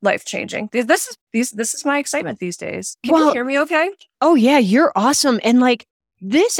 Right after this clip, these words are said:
Speaker 2: episode might have to be titled, like, Life Hacks by Lynn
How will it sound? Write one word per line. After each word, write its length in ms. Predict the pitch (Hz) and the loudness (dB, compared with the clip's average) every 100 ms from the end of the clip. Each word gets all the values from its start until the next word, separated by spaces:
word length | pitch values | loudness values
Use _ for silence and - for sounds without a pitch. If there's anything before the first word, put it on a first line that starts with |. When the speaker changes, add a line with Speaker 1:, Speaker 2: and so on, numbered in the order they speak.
| - | -2
Speaker 2:
episode 400 | 233 285 359 302 | -2 -2 -2 0
might 220 | 202 214 | 2 2
have 160 | 254 - | 0 -2
to 80 | 196 | -2
be 140 | 185 | -2
titled, 440 | 170 175 185 180 | 0 0 2 2
like, 240 | 160 160 - | 2 0 -2
Life 400 | 175 165 170 196 | 0 2 4 2
Hacks 680 | - - 170 180 - - - - _ _ - | -2 -2 -2 -2 -4 -4 -4 -6 _ _ -2
by 180 | 175 175 | 0 2
Lynn 540 | 175 180 180 180 | 0 0 2 0